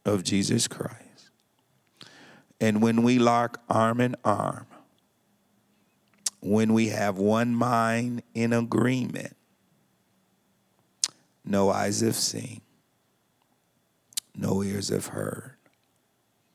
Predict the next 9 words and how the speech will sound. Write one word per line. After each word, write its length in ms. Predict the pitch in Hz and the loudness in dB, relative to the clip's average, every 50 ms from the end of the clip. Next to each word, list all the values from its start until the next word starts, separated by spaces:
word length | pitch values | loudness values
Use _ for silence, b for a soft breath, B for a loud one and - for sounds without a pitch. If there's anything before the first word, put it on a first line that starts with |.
| _ _ _ _ _ _ _ _ _ _ _ _ _ _ _ _ - | _ _ _ _ _ _ _ _ _ _ _ _ _ _ _ _ -2
no 220 | 101 107 110 110 | 2 2 4 4
mind 720 | 107 104 107 104 107 107 107 104 101 101 98 110 110 117 | 4 2 2 2 2 2 0 0 0 -2 -4 -6 -8 -10
has 320 | - - 113 110 110 - - | -12 -10 -8 -4 -4 -4 -4
conceived 1040 | - - - - - - - - - - - - - - - - - _ _ - - - _ _ _ _ _ _ _ b b b b b b b b b b b b b b _ _ | -4 -8 -8 -4 -2 0 0 0 0 -2 -6 -8 -10 -14 -18 -20 -20 _ _ -20 -20 -20 _ _ _ _ _ _ _ b b b b b b b b b b b b b b _ _
what 280 | - - 95 - - | -4 -4 -4 -4 -6
God 400 | - - 50 50 50 - - - - | -6 -6 -6 -4 -6 -8 -10 -10 -10
has 260 | - 52 50 - - | -8 -6 -4 -4 -4
prepared, 880 | - - - - - - - - - - - - - - - _ _ - - - - - | -4 -4 -6 -6 -6 -6 -6 -6 -6 -6 -8 -10 -14 -20 -20 _ _ -20 -20 -20 -10 -6
huh, 160 | - - - | -6 -6 -6